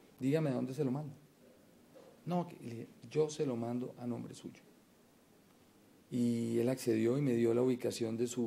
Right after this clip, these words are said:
mamá. Yo le mandé el ventilador con un juego de ollas, no recuerdo qué otras cosas, y se las mandé fue a nombre de él. Y como a los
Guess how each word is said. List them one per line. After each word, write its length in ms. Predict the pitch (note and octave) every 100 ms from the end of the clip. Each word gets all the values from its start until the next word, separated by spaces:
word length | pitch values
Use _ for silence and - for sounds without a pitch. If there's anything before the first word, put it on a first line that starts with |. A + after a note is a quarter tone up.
| A2
mamá. 380 | G#2+ G#2 G#2+ G#2 - - - - - - -
Yo 100 | A#2+
le 100 | A#2
mandé 340 | A#2 A2+ A2
el 200 | A2 A2+
ventilador 800 | A2 A#2 - A2+ A2+ A#2+ C3 A#2+
con 160 | - A#2
un 360 | A#2 - B2+ A2+
juego 280 | B2 A#2
de 80 | A#2+
ollas, 420 | A2 B2 C#3 B2
no 140 | A#2+ A#2+
recuerdo 420 | A#2+ C3 B2 B2
qué 80 | A#2+
otras 220 | B2 A#2+
cosas, 280 | A#2 A#2 C3+ - - -
y 40 |
se 80 | -
las 120 | A#2
mandé 200 | A2 G#2+
fue 120 | A2 B2
a 20 |
nombre 220 | C3 C3
de 100 | D3+
él. 80 | D#3 - - - - - - - - - - - - - - - - - - - - - -
Y 800 | C3 A#2+ A#2 A#2 A#2 A2+ A2+ A2+ G#2+ G#2 - - - - - - - - - - - -
como 340 | B2 A#2+ A#2
a 40 | A2+
los 600 | A2+ A2 G#2+ - -